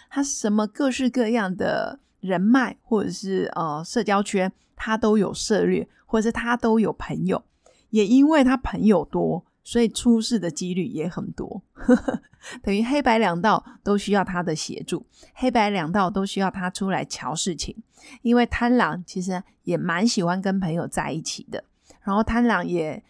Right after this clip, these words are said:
好奇心或者是新鲜好玩的个性特质，也会吸引很多人找他去公关啊，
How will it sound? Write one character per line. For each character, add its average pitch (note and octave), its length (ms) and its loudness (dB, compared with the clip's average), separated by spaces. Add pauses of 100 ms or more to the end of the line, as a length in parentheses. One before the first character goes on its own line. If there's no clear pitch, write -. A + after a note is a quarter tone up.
(120)
好 B3 280 -2
奇 F#3 240 -6
心 G#3 460 -2
或 G3+ 220 -4
者 - 160 -8
是 F#3+ 260 -2
新 A#3 300 0
鲜 B3 260 0
好 D#3+ 220 -6
玩 B2 200 -4
的 - 120 -12
个 B3 280 0
性 G#3+ 220 0
特 G#3+ 220 0
质， - 200 -10 (260)
也 F#3+ 80 -4
会 G#3+ 100 2
吸 A#3+ 240 0
引 G#3 100 0
很 E3+ 180 -6
多 F#3+ 200 2
人 F3+ 180 0 (240)
找 D3+ 160 -8
他 G3 240 -4
去 G3 380 -2
公 G#3+ 280 0
关 G#3 360 0
啊， G#3 280 -2